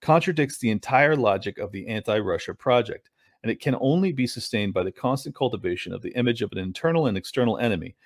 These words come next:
and I would add, under the protection and control of the Western powers. Ding, ding, ding. And I'm gonna prove some of this shit, so stay tuned.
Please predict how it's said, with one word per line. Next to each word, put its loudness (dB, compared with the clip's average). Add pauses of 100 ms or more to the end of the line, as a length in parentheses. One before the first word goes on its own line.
(240)
and 0
I 4
would 6
add, 8
under 2
the 0
protection -2
and -4
control 0
of -6
the -4
Western -8
powers. -2 (500)
Ding, -8
ding, -12
ding. 0 (920)
And -4
I'm 2
gonna 2
prove 10
some 0
of -2
this -2
shit, -2 (240)
so -4
stay 2
tuned. -4